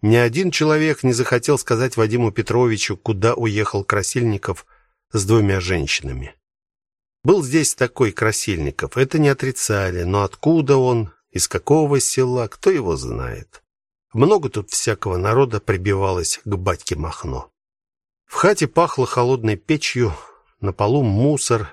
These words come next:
через разбитое стеклышко нанесло снег. У стены две голые койки. На облупившихся стенах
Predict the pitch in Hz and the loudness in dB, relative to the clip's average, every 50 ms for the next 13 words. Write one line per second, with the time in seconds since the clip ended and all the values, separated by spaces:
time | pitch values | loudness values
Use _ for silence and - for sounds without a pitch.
0 | - _ - - - 107 104 104 90 104 107 110 113 104 101 107 147 147 - 123 | -18 _ -6 -2 0 0 0 0 0 2 2 2 0 0 -2 -4 -6 -2 0 0
1 | 117 107 - - - 135 - - 127 113 - - - 113 101 95 98 98 98 98 | 0 0 -2 0 0 0 2 2 -2 -2 -2 -2 -2 -2 0 0 0 0 0 0
2 | 90 - - 107 107 110 110 - - - - 87 90 95 98 98 - _ - - | -2 -4 -2 0 0 0 0 -2 -4 -4 -4 -4 -4 -4 -4 -4 -6 _ -14 -14
3 | _ _ _ _ _ _ _ _ _ - 120 - - - 127 123 143 165 147 95 | _ _ _ _ _ _ _ _ _ 2 2 2 2 0 2 4 4 4 4 2
4 | 87 107 120 120 104 107 113 110 110 110 104 98 - - 104 87 80 73 73 - | 2 2 2 2 2 2 2 2 2 0 0 -2 -4 -4 -4 -2 -2 -4 -6 -10
5 | - - - 69 71 - _ _ _ _ _ _ _ _ _ _ _ _ - 110 | -12 -12 -12 -12 -12 -14 _ _ _ _ _ _ _ _ _ _ _ _ 4 6
6 | 113 117 120 117 117 127 127 - - 135 123 - - 117 - - - 113 104 - | 6 6 6 4 2 0 -2 0 0 -2 -2 0 -2 -4 -4 -2 -2 -2 -2 -2
7 | - - - - 147 143 127 117 110 101 - | -4 -6 -2 2 2 4 4 2 0 -2 -4